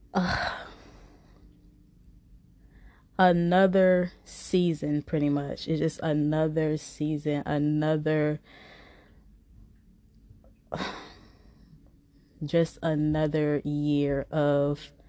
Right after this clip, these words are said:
trying to find your purpose in life, pretty much. It's a whole nother in-, whole nother experience for the new year. And am I looking forward for it?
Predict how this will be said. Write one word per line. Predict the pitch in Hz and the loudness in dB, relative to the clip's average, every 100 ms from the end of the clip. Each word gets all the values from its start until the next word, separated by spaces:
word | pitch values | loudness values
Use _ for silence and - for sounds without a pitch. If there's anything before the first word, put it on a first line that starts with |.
| - - - - - - - | -20 -20 -20 -20 -20 -12 -2
trying | - 190 185 185 | 6 6 8 4
to | 202 | 2
find | 180 185 175 170 | 4 4 4 4
your | 170 | 2
purpose | - 175 160 160 156 156 | 2 2 2 -2 -2 0
in | 156 | 0
life, | 143 135 143 156 - - | 0 0 -2 -4 -12 -10
pretty | - 170 160 | -2 0 2
much. | 151 151 - - | 2 0 -2 -4
It's | - | 0
a | 160 156 | 0 2
whole | 180 175 175 | 4 4 4
nother | 180 170 170 | 2 2 2
in-, | 160 165 156 - _ - - _ - | 0 -2 -4 -10 _ -20 -20 _ 0
whole | 190 214 | 6 8
nother | 202 180 165 | 8 4 4
experience | 165 - - 160 151 139 - | 2 0 -2 -2 0 -2 -6
for | 156 | -4
the | 151 | -2
new | 143 | 0
year. | 143 143 143 143 147 - - - - - | -2 -2 -2 -4 -6 -16 -14 -14 -14 -2
And | 175 165 160 156 151 151 - - - - - - - - - - - - | 2 4 4 2 0 -2 -6 -14 -18 -20 -20 -20 -20 -18 -18 -18 -12 0
am | 180 180 | 2 6
I | 185 208 214 214 | 6 6 4 4
looking | 190 185 196 196 | 2 4 4 2
forward | 180 202 214 175 | 2 6 6 6
for | - 160 139 | 4 0 0
it? | 139 | -4